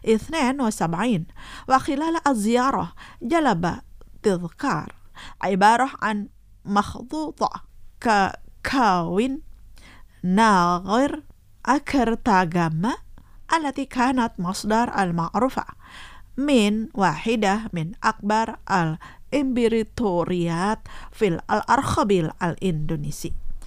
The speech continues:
وهي تعود إلى عصر مجباهيات في عهد هيام وروك، وكتبه أمبو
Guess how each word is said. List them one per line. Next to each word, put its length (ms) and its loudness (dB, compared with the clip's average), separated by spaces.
وهي 260 6
تعود 360 0
إلى 360 0
عصر 800 0
مجباهيات 1400 2
في 220 2
عهد 300 4
هيام 540 2
وروك، 420 0
وكتبه 800 2
أمبو 460 0